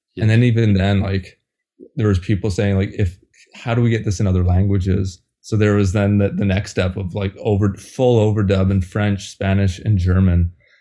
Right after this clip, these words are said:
Speaker 1: Oh,
Speaker 2: So
Speaker 1: wow. <laughs>
Speaker 2: it, it, it's in so many markets now. And it's, yeah, I, I'm happy to kind of
Speaker 1: Yeah.
Speaker 2: put a plug in it. I put it, it's
Speaker 1: Yeah.
Speaker 2: streaming live, it's streaming on the web now. And,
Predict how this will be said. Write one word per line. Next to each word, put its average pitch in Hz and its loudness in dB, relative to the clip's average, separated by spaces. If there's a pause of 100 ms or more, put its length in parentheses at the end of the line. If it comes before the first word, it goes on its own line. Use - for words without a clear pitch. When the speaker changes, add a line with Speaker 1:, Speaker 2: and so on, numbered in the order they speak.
(240)
Speaker 1:
Oh, 87 -6
Speaker 2:
So 95 2
Speaker 1:
wow. 95 4
<laughs> - -2
Speaker 2:
it, - 2
it, 117 -10 (160)
it's 104 -4
in 113 0
so 123 0
many 131 2
markets 104 0
now. 92 -2 (340)
And 101 0
it's, 95 -4
yeah, 95 0 (140)
I, 123 -6
I'm 117 0
happy 123 0
to 120 0
kind 123 -2
of 104 0
Speaker 1:
Yeah. - -8
Speaker 2:
put 123 2
a 110 0
plug 101 -2
in 123 2
it. 135 -2
I 117 0
put 110 2
it, 117 2 (140)
it's 101 -6
Speaker 1:
Yeah. 98 6
Speaker 2:
streaming 113 4
live, 104 0
it's 104 -8
streaming 113 0
on 110 2
the 104 0
web 101 2
now. 113 2
And, 98 0